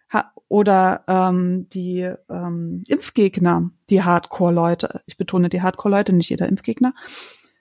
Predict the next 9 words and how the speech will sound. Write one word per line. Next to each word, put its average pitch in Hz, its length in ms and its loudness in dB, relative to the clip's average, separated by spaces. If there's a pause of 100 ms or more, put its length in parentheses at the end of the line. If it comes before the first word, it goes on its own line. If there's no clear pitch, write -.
(400)
die 196 220 2
haben 202 140 4
halt 214 120 2
auch 254 140 0
gesagt, 220 380 2
Deutschland 180 400 -2
wird 165 140 -4
zum, 175 460 -2
ähm, 170 440 -6